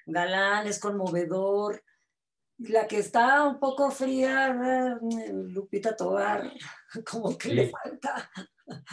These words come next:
Speaker 1: un poco de pasión, pero la película creo que está muy bien. Este, Consuelo Guerrero de Luna tiene muy buenos actores. Y la verdad, la historia sí, sí te, te capta, te entretiene.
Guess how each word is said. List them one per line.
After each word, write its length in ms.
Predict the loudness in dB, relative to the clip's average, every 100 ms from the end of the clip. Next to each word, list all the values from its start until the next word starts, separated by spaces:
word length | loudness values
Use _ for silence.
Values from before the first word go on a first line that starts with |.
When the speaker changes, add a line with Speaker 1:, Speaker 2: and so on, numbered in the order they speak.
| -18 -18 -20 -18
Speaker 1:
un 100 | -6
poco 220 | -4 -2
de 80 | -2
pasión, 720 | -2 -2 0 2 2 -2 -4 -12 -20 -20 -20 _ _
pero 420 | 4 6 6 4 4
la 160 | 2
película 560 | 0 -4 -4 -4 0 0
creo 180 | 0 -6
que 60 |
está 240 | -6 -6 -6
muy 180 | -6 -6
bien. 600 | 0 0 0 -2 -4 -8
Este, 760 | -10 -10 -6 -4 -2 -4 -6
Consuelo 400 | -8 -10 -6 -6
Guerrero 240 | -6 -8 -8
de 80 |
Luna 300 | -8 -8 -8
tiene 260 | -10 -14 -12 -14 -14 -14 -14 -20 _
muy 120 | -14
buenos 240 | -12 -12
actores. 580 | -14 -10 -6 -6 -6 -10 _ _ -20 _ _ _
Y 120 | -4
la 160 | 0
verdad, 240 | 0 2 2
la 80 | 2
historia 480 | 0 0 2 2
sí, 440 | 0 0 0 0 -2
sí 320 | -4 -2 -2
te, 640 | 0 0 0 0 0 0 -4
te 300 | -6 -6 -10
capta, 600 | 0 0 0 -2 -2 0
te 80 | -4
entretiene. 1120 | -8 -4 -6 -4 -2 -2 -2 -2 -2 -4 -6